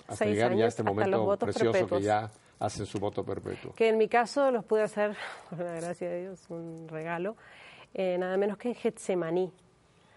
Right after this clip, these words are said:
Speaker 2: eh,
Speaker 1: El
Speaker 2: en la
Speaker 1: huerto.
Speaker 2: iglesia de la agonía, en el huerto de los olivos, en la iglesia de la agonía, en la misma piedra donde se recostó nuestro Señor, eh, para rezar la noche de la agonía. Allí mismo hicimos la postración, ¿no? para los votos perpetuos.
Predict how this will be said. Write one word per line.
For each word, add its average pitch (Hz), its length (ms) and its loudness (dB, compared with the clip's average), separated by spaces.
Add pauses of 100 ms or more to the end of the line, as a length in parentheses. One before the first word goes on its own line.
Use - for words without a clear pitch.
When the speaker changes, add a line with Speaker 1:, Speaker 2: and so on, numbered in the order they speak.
(320)
Speaker 2:
eh, 175 320 0
Speaker 1:
El 170 40 2
Speaker 2:
en 170 60 0
la 170 60 2
Speaker 1:
huerto. 180 140 0
Speaker 2:
iglesia 196 400 0
de 240 80 2
la 190 80 0
agonía, 170 360 0
en 156 80 -4
el 156 100 -2
huerto 214 300 -2
de 247 40 4
los 190 200 -4
olivos, 202 300 0
en 190 80 0
la 175 40 0
iglesia 190 320 0
de 226 60 4
la 202 80 2
agonía, 196 340 4
en 233 80 4
la 185 80 0
misma 214 300 0
piedra 208 420 2
donde 208 160 2
se 196 140 -4
recostó 185 400 -4
nuestro 190 300 -4
Señor, 175 400 -8 (880)
eh, 185 300 -6
para 170 200 -6
rezar 170 340 -8
la 175 140 -12
noche 165 320 -12
de 165 80 -10
la 165 60 -8
agonía. 170 360 -10 (280)
Allí 190 280 0
mismo 220 240 2
hicimos 208 300 0
la 190 100 -2
postración, 208 760 -4 (680)
¿no? 214 200 -10 (500)
para 185 140 -8
los 175 120 -8
votos 185 240 -8
perpetuos. - 500 -16